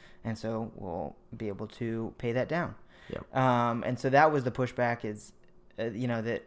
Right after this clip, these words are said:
Speaker 1: our savings account was now gonna be at zero. Tempor-, I had to explain that it's temporary, um, and that once we came across that, you know, that analogy of moving <laughs>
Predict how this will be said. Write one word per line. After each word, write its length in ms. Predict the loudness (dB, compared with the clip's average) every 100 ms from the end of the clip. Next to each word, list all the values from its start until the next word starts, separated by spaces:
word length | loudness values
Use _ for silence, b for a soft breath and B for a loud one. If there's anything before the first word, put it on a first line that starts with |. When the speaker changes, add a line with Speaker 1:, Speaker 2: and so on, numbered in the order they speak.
| -6
Speaker 1:
our 100 | -4
savings 300 | 0 0 -2
account 220 | -2 -4
was 80 | -2
now 120 | -4
gonna 140 | -4
be 300 | -6 -8 -8 -8
at 140 | -8
zero. 320 | -6 -4 -4 -6 b b b b -16 0
Tempor-, 240 | 0 2 4
I 140 | 4
had 120 | 4 2
to 60 |
explain 360 | 0 -2 -2 -2
that 100 | -2
it's 160 | -4 -4
temporary, 640 | -4 0 2 2 2 -2 -6 -8
um, 340 | 0 2 2 0
and 260 | -2 -2 0
that 320 | 2 0 -2 -2
once 240 | -2 -2
we 80 | -4
came 160 | -2 -2
across 300 | 0 -2 0
that, 220 | -2 -2 -6 -6
you 80 | -4
know, 140 | -2
that 120 | -2
analogy 360 | -2 -2 -4 -6
of 80 | -10 -12 -4
moving 240 | -2 -2
<laughs> 0 | -2